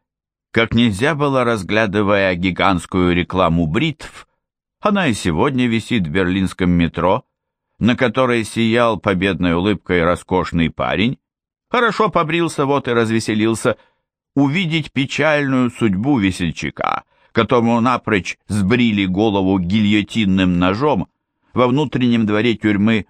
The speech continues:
Плёцензее по обвинению в государственной измене,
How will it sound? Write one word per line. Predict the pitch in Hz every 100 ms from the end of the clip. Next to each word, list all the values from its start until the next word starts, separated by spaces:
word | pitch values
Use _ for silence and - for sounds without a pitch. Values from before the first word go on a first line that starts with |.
| _
Плёцензее | 131 123 104 - - 117 107 110 113 127 131 135 _ _ _
по | 139 135
обвинению | 113 123 131 127 123 127 113
в |
государственной | 113 113 110 113 101 - 101 101 104 104
измене, | 98 107 127 107 82